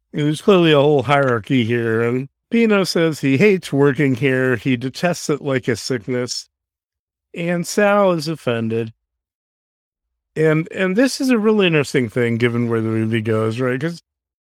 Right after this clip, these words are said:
Pino is kind of the racist person in the family. And we'll see what happens with Sal, but he says, "This is a respectable business, and there's nothing wrong with that."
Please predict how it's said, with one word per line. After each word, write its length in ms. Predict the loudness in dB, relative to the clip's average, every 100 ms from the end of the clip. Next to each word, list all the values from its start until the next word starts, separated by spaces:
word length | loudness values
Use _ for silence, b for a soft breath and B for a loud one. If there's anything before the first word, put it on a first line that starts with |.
| _ _ _ _ _ _ -20
Pino 360 | -2 4 4 4
is 120 | 0
kind 220 | 0 0
of 80 | 0
the 80 | 0
racist 640 | 0 0 0 -2 -4 -4 -6
person 380 | -2 -2 -2 -2
in 100 | -2
the 80 | -4
family. 760 | -4 0 0 0 0 0 -2 _ _ _ _ _ -2
And 200 | 0 2
we'll 100 | 0
see 200 | 2 4
what 140 | 6 4
happens 280 | 2 0 -4
with 140 | -4
Sal, 420 | 0 2 2 2
but 140 | 2 0
he 100 | -2
says, 360 | 0 2 2 0
"This 280 | -2 0
is 160 | -4 -4
a 60 | -4
respectable 680 | -6 -4 -4 -4 -4 -2 -2
business, 580 | -4 -4 -2 -2 -2 -4
and 100 | -4
there's 160 | -4
nothing 380 | -2 -2 0 -2
wrong 380 | -2 -4 -4 -4
with 140 | -6 -4
that." 300 | -2 -2